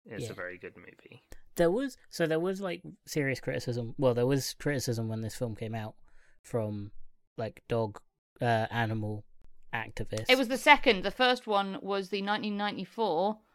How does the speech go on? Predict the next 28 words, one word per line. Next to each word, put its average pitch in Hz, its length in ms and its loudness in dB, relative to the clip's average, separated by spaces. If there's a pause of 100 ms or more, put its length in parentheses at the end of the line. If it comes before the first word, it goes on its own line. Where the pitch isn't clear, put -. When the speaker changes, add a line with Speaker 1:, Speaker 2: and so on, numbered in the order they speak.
(280)
Speaker 3:
uh, 202 240 0
Jungle 233 300 0
Book. - 300 0 (1120)
Speaker 1:
Ah, 120 480 2
Speaker 2:
Yeah. 98 80 2
Speaker 1:
okay. 98 320 -10 (880)
Speaker 2:
Uh, 117 260 0
no, 151 300 2 (140)
th-, 156 140 -6
so 139 120 -2
Speaker 1:
Okay. 131 160 0
Speaker 2:
th-, 190 100 -8
yeah, 117 180 -6 (260)
this 143 180 0
film 127 240 -2
had 120 320 -4 (1040)
criticism 120 680 0
from 110 300 -4
animal 101 500 -8
activists, 101 560 -10
but - 220 -6
for, 165 160 2
in, 156 180 2
like, 165 180 2
a 165 100 6
really 139 320 2
weird 123 360 2
way 113 420 -4